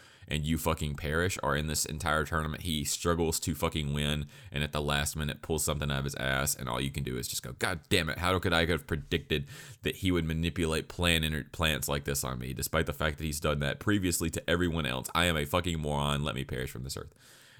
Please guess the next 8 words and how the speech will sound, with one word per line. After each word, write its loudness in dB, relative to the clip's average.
Anyways, 4
Kurama 6
beats 2
this 0
dude, 4
then, 4
you 0
know 2